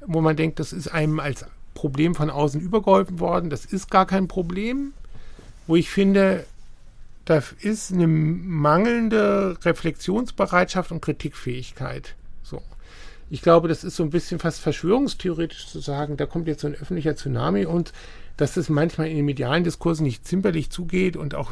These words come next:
vieles nicht berechtigt ist, geschenkt, aber das kennen wir aus allen Kontexten, zum Teil tragen wir vielleicht auch selber bei. Ich glaub,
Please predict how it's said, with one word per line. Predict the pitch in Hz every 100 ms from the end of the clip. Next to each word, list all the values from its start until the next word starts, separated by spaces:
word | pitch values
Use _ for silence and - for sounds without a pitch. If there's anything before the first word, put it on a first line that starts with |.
| 131
vieles | - 165 -
nicht | 156 -
berechtigt | 123 165 - 160 -
ist, | 147 -
geschenkt, | - - 175 233 220
aber | 143 131
das | 131
kennen | - 156
wir | 139
aus | 127 123
allen | 131 175 202 202 180 170 170 160 -
Kontexten, | 175 175 175 - - 156 -
zum | 147
Teil | 131 147
tragen | - 131 160 160
wir | 151
vielleicht | 147 139
auch | 135
selber | - 120 190 175
bei. | 120 110 120 165 - - - - - - -
Ich | 139 -
glaub, | 131 143 -